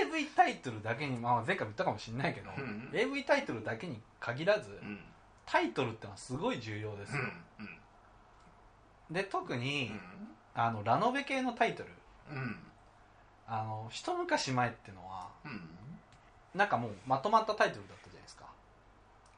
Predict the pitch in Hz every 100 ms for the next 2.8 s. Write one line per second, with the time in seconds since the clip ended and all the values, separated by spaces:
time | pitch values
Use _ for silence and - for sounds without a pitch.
0 | - - - - 104 104 107 104 104 104
1 | 101 107 107 104 101 107 104 98 175 170
2 | 170 240 233 233 156 123 101 -